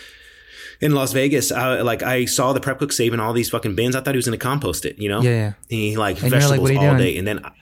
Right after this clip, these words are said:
Speaker 1: and, yeah, and it's funny 'cause that was my, like, my first couple days. And then he literally throws this whole shebang in the veal stock, right?
Speaker 2: Oh, wow.
Speaker 1: Yeah, and it's funny because then I make a veal stock. And then, uh, anyway,
Speaker 2: And then
Speaker 1: I'm
Speaker 2: you
Speaker 1: not
Speaker 2: taste
Speaker 1: gonna
Speaker 2: test.
Speaker 1: talk about the chef.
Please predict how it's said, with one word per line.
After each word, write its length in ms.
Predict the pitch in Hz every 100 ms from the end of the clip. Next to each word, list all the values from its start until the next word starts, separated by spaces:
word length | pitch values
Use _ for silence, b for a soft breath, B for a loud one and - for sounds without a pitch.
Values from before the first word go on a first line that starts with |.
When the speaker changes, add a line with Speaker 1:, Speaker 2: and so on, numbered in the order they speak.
| _ _ _ _
Speaker 1:
and, 160 | 135 127
yeah, 240 | 123 143
and 100 | 123 127
it's 120 | 123
funny 180 | 147 147
'cause 120 | 139
that 40 |
was 100 | 147 147
my, 80 |
like, 100 | 135
my 100 | 117
first 240 | 120 120 -
couple 140 | -
days. 240 | 101 107 - - _ _ _ _ _ - - -
And 140 | 123
then 80 | 107
he 100 | 104
literally 340 | 107 110 104
throws 680 | 92 - 95 98 107 107 95
this 160 | 101 87
whole 540 | - - 123 113 104
shebang 500 | - 113 87 101 98
in 80 | 95
the 60 | 80
veal 200 | 87 76
stock, 360 | - 60 - 71
right? 240 | 76 82 -
Speaker 2:
Oh, 260 | 120 123
wow. 340 | 113 104 101 101 b b b b b b _ _
Speaker 1:
Yeah, 200 | 113 117 107
and 160 | 110
it's 100 | 110
funny 180 | - 123
because 220 | 107 117
then 100 | 104
I 100 | 104
make 160 | 113 110
a 40 | 85
veal 160 | 82
stock. 360 | 80 69 73 - _ _
And 160 | 101 92
then, 200 | 90 90
uh, 420 | 87 80 76 73 -
anyway, 220 | - 120 117
Speaker 2:
And 60 |
then 60 | 127
Speaker 1:
I'm 40 | 131
Speaker 2:
you 40 |
Speaker 1:
not 80 | 104
Speaker 2:
taste 120 | 151
Speaker 1:
gonna 60 | 85
Speaker 2:
test. 180 | 110 95
Speaker 1:
talk 140 | 90
about 160 | 80 87
the 60 | -
chef. 280 | 98 80